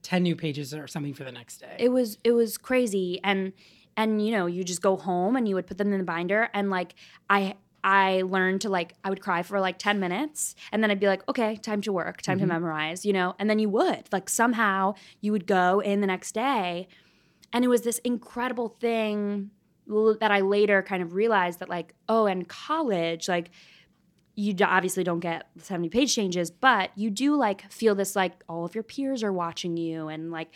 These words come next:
Speaker 2: you're, you know, the stakes are still high at college. And, uh, like,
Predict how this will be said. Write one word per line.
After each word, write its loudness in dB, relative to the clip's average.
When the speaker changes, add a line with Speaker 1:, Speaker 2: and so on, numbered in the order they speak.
Speaker 2:
you're, -2
you 0
know, 2
the -2
stakes -2
are -2
still -2
high -2
at -20
college. -4
And, 2
uh, -6
like, 0